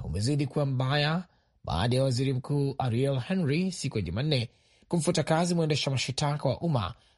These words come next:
ambaye alimshutumu kuwa alihusika katika mauaji ya Rais Jovenel Moise Julai saba. Uamuzi wa Henry kumfuta kazi mwendesha mashtaka Bedford Claude umeweka wazi mapambano ya ndani ya ngazi ya juu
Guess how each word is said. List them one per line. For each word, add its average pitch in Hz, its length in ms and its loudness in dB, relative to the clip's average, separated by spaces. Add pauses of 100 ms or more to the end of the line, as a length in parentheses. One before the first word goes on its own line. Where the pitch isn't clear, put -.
ambaye 123 400 2
alimshutumu 170 760 0
kuwa 110 240 -2
alihusika 98 500 -2
katika 127 220 -2
mauaji 143 520 2
ya 143 60 2
Rais 143 500 0
Jovenel 147 580 0
Moise 151 600 0
Julai 135 440 -2
saba. 131 520 -2 (880)
Uamuzi 151 400 2
wa 139 80 0
Henry 180 480 2
kumfuta 117 400 -4
kazi 156 340 0
mwendesha 139 360 -2
mashtaka 131 640 -2 (380)
Bedford 165 460 0
Claude - 560 -4 (380)
umeweka 180 380 4
wazi 160 540 2
mapambano 139 580 -2
ya 120 140 -2
ndani 143 600 0
ya 65 140 -6
ngazi 123 360 2
ya 117 60 0
juu 165 400 2